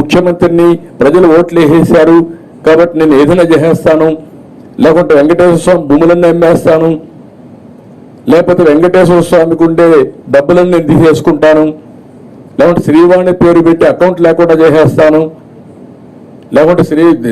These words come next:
దేవుడి పేరు చెప్పి ఒక్కొక్కరు లక్షల టికెట్లు అమ్ముకుంటాం. ఏంటి, what is this? ఒక చైర్మన్ ఏంటంటే మూడు లక్షల డెబ్బై ఐదు వేల టికెట్లు. ఏమైంది మీకు?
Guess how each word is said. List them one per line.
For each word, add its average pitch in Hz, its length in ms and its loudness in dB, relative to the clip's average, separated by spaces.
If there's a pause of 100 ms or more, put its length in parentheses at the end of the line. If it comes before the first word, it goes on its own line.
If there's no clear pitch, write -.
(140)
దేవుడి 175 280 2 (100)
పేరు 175 260 2
చెప్పి 170 260 0
ఒక్కొక్కరు 165 360 0 (180)
లక్షల 185 380 0 (100)
టికెట్లు 175 420 -2 (600)
అమ్ముకుంటాం. 170 560 0 (200)
ఏంటి, 180 260 -2
what - 200 -2
is 220 140 -2
this? 113 160 0 (640)
ఒక 123 80 -2 (160)
చైర్మన్ 220 540 2
ఏంటంటే 156 360 0 (120)
మూడు 190 200 2 (100)
లక్షల 175 260 0 (140)
డెబ్బై 151 340 0
ఐదు 139 160 0
వేల 208 120 2 (120)
టికెట్లు. 135 380 -4 (2750)
ఏమైంది 233 440 0
మీకు? 95 240 -4